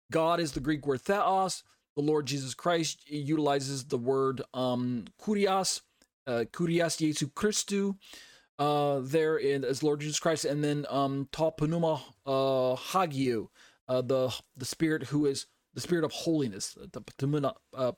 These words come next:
pneuma hagiou, or hagion, however you wanna, um, uh, describe it, reading it using the case. The understanding that we're, or the impact of this is that Paul is mentioning God,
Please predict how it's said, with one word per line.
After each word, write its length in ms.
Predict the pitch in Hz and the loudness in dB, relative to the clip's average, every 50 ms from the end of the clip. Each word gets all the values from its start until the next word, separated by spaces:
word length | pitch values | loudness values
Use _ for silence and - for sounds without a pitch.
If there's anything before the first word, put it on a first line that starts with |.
| - 147 | -4 -2
pneuma 220 | 156 156 147 139 | 0 0 0 0
hagiou, 560 | 127 139 147 143 131 120 123 117 117 113 - - - - _ | 0 0 0 0 0 -2 -2 -2 -4 -4 -6 -10 -16 -20 _
or 120 | - 117 101 | -12 -10 -2
hagion, 600 | 101 135 135 127 120 131 127 123 120 123 123 120 | 0 0 0 2 0 0 0 0 0 0 0 0
however 200 | 117 123 120 123 | 0 -2 -2 -2
you 80 | 123 | -2
wanna, 240 | 123 120 120 113 - _ - - - - - - - | -2 -2 -4 -6 -8 _ -16 -18 -18 -18 -16 -10 -6
um, 360 | 135 127 127 123 123 120 113 - - - | -4 -2 -2 -2 -2 -4 -6 -10 -14 -12
uh, 260 | - 117 113 117 107 - | -8 -8 -6 -6 -6 -8
describe 540 | 170 185 160 131 - - 143 135 131 131 | -8 -8 -6 -6 -2 0 2 2 2 2
it, 140 | 127 113 95 | 0 -2 -2
reading 300 | 127 127 131 127 123 123 | -2 -2 0 0 0 -2
it 60 | 113 | -2
using 260 | 110 127 120 107 117 120 | -4 -4 -4 -4 -4 -6
the 60 | 113 | -4
case. 500 | - - 131 - - - - - - - _ _ _ _ _ _ _ _ _ _ _ _ _ _ _ _ - | -4 -4 -4 -4 -4 -6 -10 -10 -12 -14 _ _ _ _ _ _ _ _ _ _ _ _ _ _ _ _ -6
The 420 | 139 147 170 170 170 160 156 143 123 - _ _ _ _ _ _ - | -2 0 2 2 2 2 0 0 -4 -8 _ _ _ _ _ _ 0
understanding 520 | 190 226 214 202 - - 226 214 196 185 | 0 2 2 2 2 2 0 2 2 2
that 120 | 180 160 156 | 2 2 4
we're, 240 | 160 156 147 - - - | 2 2 2 0 0 0
or 160 | 151 147 139 | 0 2 2
the 160 | 151 147 214 | 2 2 0
impact 420 | 247 262 - 202 160 147 - - | 0 2 2 2 2 2 0 0
of 160 | 147 143 131 127 | 0 0 2 2
this 320 | 147 139 131 - - - _ _ _ - | 2 0 0 -2 -6 -10 _ _ _ 0
is 360 | 143 143 139 139 135 113 120 | 2 2 2 2 0 0 0
that 260 | 151 139 139 123 - _ - - - 101 - | 0 2 2 0 -4 _ -14 -12 -10 -10 -4
Paul 320 | - - 208 214 220 208 | 0 0 2 2 4 2
is 200 | 180 160 147 - - - _ _ | 2 0 0 -2 -6 -14 _ _
mentioning 880 | - 147 156 165 180 208 226 240 233 - 185 170 156 147 143 143 131 120 - _ _ _ _ - 123 117 120 | -6 -4 0 0 2 2 2 2 0 0 0 0 0 0 0 0 -2 -4 -8 _ _ _ _ -14 -14 -4 0
God, 720 | - 160 190 214 185 143 131 127 123 123 131 139 160 | 2 2 4 4 4 2 2 2 2 2 2 0 -4